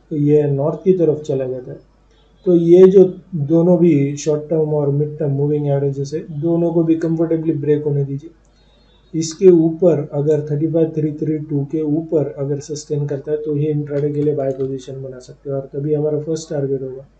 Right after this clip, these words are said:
थर्टी फ़ाइव फ़ोर ज़ीरो वन या फ़ोर ज़ीरो नाइन, ये हमारा first target होगा और second target होगा around थर्टी फ़ाइव फ़ोर नाइंटी, ये हमारा second target होगा।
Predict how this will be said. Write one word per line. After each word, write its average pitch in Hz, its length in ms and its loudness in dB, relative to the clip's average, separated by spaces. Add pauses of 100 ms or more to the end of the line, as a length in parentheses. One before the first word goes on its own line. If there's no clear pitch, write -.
(840)
थर्टी 160 200 4
फ़ाइव 170 180 4
फ़ोर 165 240 0
ज़ीरो 156 300 0
वन 147 340 -2
या 151 200 0
फ़ोर 156 300 0
ज़ीरो 151 300 0
नाइन, 147 320 0 (140)
ये 147 100 -2
हमारा 143 280 -2
first 151 320 -4
target 160 340 -4
होगा 170 200 0
और 156 200 0
second 143 400 -6
target 135 320 -6
होगा 135 300 -6
around 143 960 -10
थर्टी 160 180 2
फ़ाइव 165 300 -2 (100)
फ़ोर 147 220 -2
नाइंटी, 139 380 -4 (160)
ये 151 80 0
हमारा 147 320 -2
second 135 400 -8
target 127 340 -12
होगा। 139 200 -20